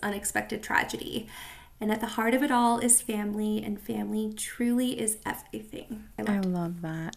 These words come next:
Speaker 2: I love that you have, like, a memory with the story, too. Like, reading it
Speaker 1: Oh.
Speaker 2: in one day and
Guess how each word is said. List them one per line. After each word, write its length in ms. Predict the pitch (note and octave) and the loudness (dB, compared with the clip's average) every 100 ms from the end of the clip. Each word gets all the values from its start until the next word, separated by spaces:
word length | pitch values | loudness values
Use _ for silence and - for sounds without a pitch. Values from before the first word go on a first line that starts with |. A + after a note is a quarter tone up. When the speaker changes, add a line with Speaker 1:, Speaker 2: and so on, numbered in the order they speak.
| - | 2
Speaker 2:
I 60 | G#3+ | 6
love 180 | C4+ C4+ | 6 6
that 60 | |
you 120 | C4 | 4
have, 120 | A#3+ A3+ | 4 4
like, 160 | A3 | 4
a 280 | G3 F3+ - | 6 4 4
memory 560 | F#3+ F#3+ G3 F#3+ E3+ E3 | 4 6 6 6 4 2
with 200 | D#3+ D#3+ | 0 0
the 100 | E3 | -2
story, 400 | - D#3+ D#3+ E3 | -2 -2 0 -2
too. 360 | - D3 - F3 | -4 -4 -4 -4
Like, 160 | E3 G3 | -2 2
reading 280 | G3+ G3+ | 4 6
it 80 | G#3+ | 6
Speaker 1:
Oh. 40 | G#3 | 6
Speaker 2:
in 80 | |
one 180 | G3+ G3+ | 4 4
day 540 | F#3+ F#3 F#3 F#3 F3+ E3 | 4 4 4 4 2 0
and 180 | D#3+ | -2